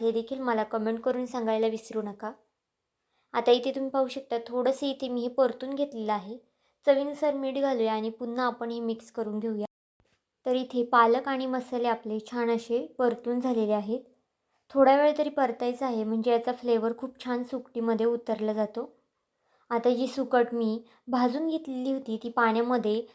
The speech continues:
स्वच्छ अशी धुवून घेतली आहे आणि घट्ट पिळून आपल्याला यामध्ये ती टाकून घ्यायची आहे. सुकट भाजल्याशिवाय करायची नाही, कारण की त्याचा जो उग्र वास असतो तो भाजून बऱ्यापैकी निघून जातो आणि सुकट खायला देखील खूप छान लागते.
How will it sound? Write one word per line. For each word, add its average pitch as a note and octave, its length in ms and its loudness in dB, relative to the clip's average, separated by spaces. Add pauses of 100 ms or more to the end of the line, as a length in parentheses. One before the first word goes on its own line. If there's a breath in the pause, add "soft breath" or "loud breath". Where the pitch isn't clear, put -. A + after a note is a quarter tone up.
(120 loud breath)
स्वच्छ C4+ 360 0
अशी C4 240 0
धुवून B3 340 0
घेतली C4 280 -2
आहे G3+ 300 -4 (380)
आणि A#3+ 200 0
घट्ट C4+ 340 0
पिळून B3+ 360 0
आपल्याला A3+ 360 0
यामध्ये A3 380 2
ती C#4 320 -10
टाकून A#3+ 340 0
घ्यायची A3 320 2
आहे. G#3+ 240 -6 (1160 soft breath)
सुकट B3+ 280 4
भाजल्याशिवाय B3 800 2
करायची A#3 460 2
नाही, A3+ 280 -2
कारण A3 320 0
की A3 220 -4
त्याचा A3+ 240 0
जो B3+ 140 2
उग्र A#3+ 320 2
वास B3 300 2
असतो A3+ 340 -4
तो A3+ 240 0
भाजून A3+ 440 0 (380 loud breath)
बऱ्यापैकी B3 560 4
निघून B3+ 320 0
जातो A#3 260 -2
आणि G#3 220 -6
सुकट A#3 380 -4
खायला A3 300 0
देखील A#3 320 -8
खूप - 300 -14
छान A#3 140 -2
लागते. A#3 500 -4